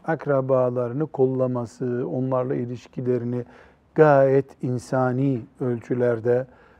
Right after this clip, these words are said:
ve nezaket kurallarına dikkat ederek iyilik yapan taraf olmaya çalışarak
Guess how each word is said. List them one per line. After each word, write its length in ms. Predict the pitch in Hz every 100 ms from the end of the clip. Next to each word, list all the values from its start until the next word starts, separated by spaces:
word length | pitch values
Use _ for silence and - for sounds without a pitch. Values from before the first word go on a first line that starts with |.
| _ -
ve 300 | 127 127 131 147
nezaket 600 | 120 117 123 117 135 127 - _ _ _
kurallarına 760 | - 135 131 131 127 120 123 120
dikkat 380 | 117 - 135 135
ederek 420 | 120 123 120 120 - - _ _ _ _ _ -
iyilik 640 | 165 180 196 185 202 -
yapan 440 | 143 - 139 131 104 90 _ _ _ _ _ _ _
taraf 340 | - 127 131 123 - - _ _
olmaya 520 | 147 131 127 123 127
çalışarak 680 | 120 127 120 - 113 135